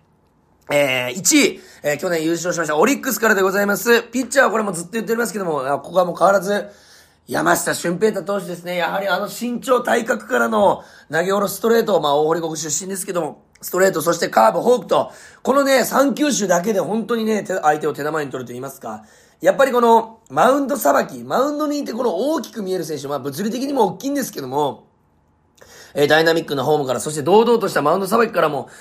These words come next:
ちょっとね、威圧感を感じるようなピッチャーでございますし、何よりまだまだ若い、二十一、二十二といったところでございますんで、こ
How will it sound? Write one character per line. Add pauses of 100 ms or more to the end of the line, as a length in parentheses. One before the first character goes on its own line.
(140)
ち
ょ
っ
と
ね、
威
圧
感
を
感
じ
る
よ
う
な
ピ
ッ
チ
ャ
ー
で
ご
ざ
い
ま
す
し、 (220)
何
よ
り
ま
だ
ま
だ
若
い、
二
十
一、
二
十
二
と
い
っ
た
と
こ
ろ
で
ご
ざ
い
ま
す
ん
で、 (320)
こ